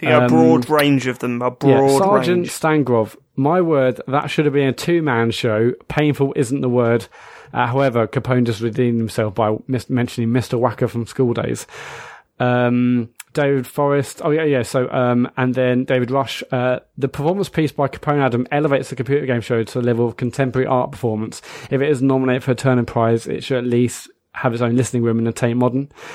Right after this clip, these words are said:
Speaker 2: Uh, David Forrest, "This week's show is actually painful to listen to. Don't know if I can tolerate listening to the end." James Middleton, "Genuinely don't think I've laughed that hard at radio or podcasting since the Gervais X F M days."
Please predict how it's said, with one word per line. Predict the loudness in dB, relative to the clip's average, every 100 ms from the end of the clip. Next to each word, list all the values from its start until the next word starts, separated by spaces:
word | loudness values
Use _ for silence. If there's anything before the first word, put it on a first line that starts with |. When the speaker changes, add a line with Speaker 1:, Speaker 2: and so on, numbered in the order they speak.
| -18 -18 -14 0
Speaker 2:
Uh, | 2 2
David | 2 0 0
Forrest, | 0 0 -2 -6
"This | -4 -2 -2
week's | -2
show | 0
is | -2 0
actually | -4 -2 -2 0
painful | 0 0 2 0
to | 0
listen | -2 -2
to. | 0 0 -2
Don't | -2 -2 -2
know |
if | -2 -2
I |
can | -2 -2
tolerate | 0 0 2
listening | 0 0 -2
to | 0
the | 0 2
end." | 0 -2 -8 _ -20 -18 -18 -18 -4
James | 0 0 0
Middleton, | 0 0 2 0 -2
"Genuinely | -4 0 2 2 2
don't | 0
think | 2 2
I've | 2
laughed | 2 0 0
that | -2
hard | 2 0 0
at | 0
radio | 0 2 2 2
or |
podcasting | 0 -2 0 -2 0 -2
since | -2 -2
the | -4
Gervais | -2 0 0 0
X | -4 -4
F | 0
M | 0 2
days." | 2 2 -2